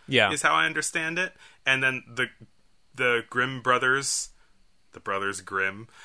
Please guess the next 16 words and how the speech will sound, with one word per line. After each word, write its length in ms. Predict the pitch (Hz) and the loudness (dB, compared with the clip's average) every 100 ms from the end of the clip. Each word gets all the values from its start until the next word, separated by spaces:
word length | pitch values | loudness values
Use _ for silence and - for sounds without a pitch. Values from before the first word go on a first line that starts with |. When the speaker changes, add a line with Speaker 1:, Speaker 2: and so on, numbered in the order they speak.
| - | -4
Speaker 1:
Ah. 460 | 120 139 180 202 | 0 2 2 2
Speaker 2:
also, 520 | 127 - 143 123 123 123 - | 2 6 6 8 6 2 -4
<laughs> 140 | - | 0
I 100 | 120 | 2
don't 140 | 104 92 | 2 2
know. 120 | 101 - 143 | 0 2 4
Speaker 1:
We'll 120 | 165 | 6
get, 200 | 180 165 | 6 6
we'll 160 | 165 185 | 6 8
get 180 | 214 | 6
to 60 | 190 | 8
that 180 | 160 151 | 6 6
movie 300 | 131 117 110 | 2 0 0
eventually. 540 | 107 110 - 107 110 110 - - | 0 -2 -4 -10 -10 -10 -10 -6
Speaker 2:
<laughs> 120 | - - - - - - - - - - - - - | -4 -2 2 2 0 -2 -2 -4 -20 -18 -18 -20 0
Uh, 400 | 147 139 131 127 | 6 8 8 8